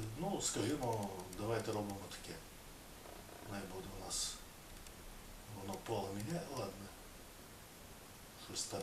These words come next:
не бігає. Не це бігає. Так, це бігає і бігає. Та й добре. Далі у нас є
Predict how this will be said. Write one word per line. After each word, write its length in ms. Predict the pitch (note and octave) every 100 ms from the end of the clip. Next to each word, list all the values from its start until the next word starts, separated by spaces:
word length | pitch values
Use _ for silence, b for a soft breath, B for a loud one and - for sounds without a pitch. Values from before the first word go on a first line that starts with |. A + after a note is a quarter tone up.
| F#2+
не 100 | G2
бігає. 460 | G2 C#3 E3 B2+ A#2+ - - - - - - - - - - - A#2
Не 60 | G#2+
це 140 | - F2+
бігає. 320 | - - - - - - - - - - - - - - - - - -
Так, 100 | - -
це 180 | -
бігає 300 | C3+ D#3 A#2
і 140 | F#2 -
бігає. 160 | F2+ - - - - - - - - - -
Та 60 | A#2+
й 40 |
добре. 320 | - - - - - - - - - - - -
Далі 160 | A#2 A#2+ G#2
у 20 |
нас 300 | G#2 G2+ -
є 240 | G#2+ G#2+